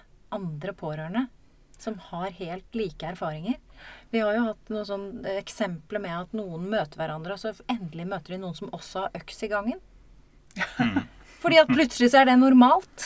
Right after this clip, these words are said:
Speaker 2: Ja.
Speaker 1: Det er noen som har, ja, det har jeg også. For her kommer det torpedoer, og her må vi
Speaker 2: Mm.
Speaker 1: være, ha mulighet til å forsvare oss. Ikke sant? Når, når disse crazy tingene blir faktisk normalt,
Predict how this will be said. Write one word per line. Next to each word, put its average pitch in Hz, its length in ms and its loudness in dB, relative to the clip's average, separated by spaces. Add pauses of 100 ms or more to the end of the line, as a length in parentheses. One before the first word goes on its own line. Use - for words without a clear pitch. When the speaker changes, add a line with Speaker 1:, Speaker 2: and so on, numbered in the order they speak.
Speaker 2:
Ja. - 220 -4
Speaker 1:
Det 285 200 0
er 320 160 12
noen 269 300 8
som 294 180 -2
har, 269 160 4
ja, 294 160 8 (200)
det 339 180 10
har 370 120 8
jeg 339 300 6
også. 427 140 0 (300)
For 339 180 6
her 311 180 6
kommer 277 340 4
det 285 140 2
torpedoer, 269 560 0
og 269 100 2
her 269 240 2
må 240 280 6
vi 240 140 4
Speaker 2:
Mm. 233 180 0
Speaker 1:
være, 240 320 8
ha 262 80 4
mulighet 208 340 4
til 202 80 -6
å - 40 -20
forsvare 202 440 0
oss. - 240 -16 (560)
Ikke 240 140 0
sant? 294 320 0
Når, 254 260 4
når 247 240 4
disse 247 240 -4
crazy 196 540 -4
tingene 202 400 -2 (1000)
blir 214 300 -4
faktisk - 400 -10
normalt, 190 640 -14